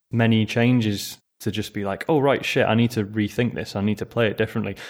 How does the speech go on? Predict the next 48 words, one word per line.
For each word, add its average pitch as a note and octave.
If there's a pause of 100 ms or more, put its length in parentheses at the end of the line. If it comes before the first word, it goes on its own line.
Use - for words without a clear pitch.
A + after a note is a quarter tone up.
Like, B2
just C3+
the C3
fact A#2+
that, A2 (800)
um, A#2
you B2+
know, G#2
on G#2
your A2+
Nightfall A2
strikes -
or G#2+
whatever, G#2
every G#2+
week G#2+
there's G2
a G2
different, G#2
um, F#2+ (1000)
different A#2
set -
of A2+
modifiers B2
on F#2+
it, -
usually G#2+
being, G#2
you A2+
know, F#2+
being, G2+
there'll G2+
be, G#2+
like, G2+
Void A2+
Burn G#2
or G2+
Solar G#2+
Burn G2+
or G2+
whatever, G2+
which G2
means G#2
different G#2
damage G#2+
types G2+
suddenly G2+
do G2+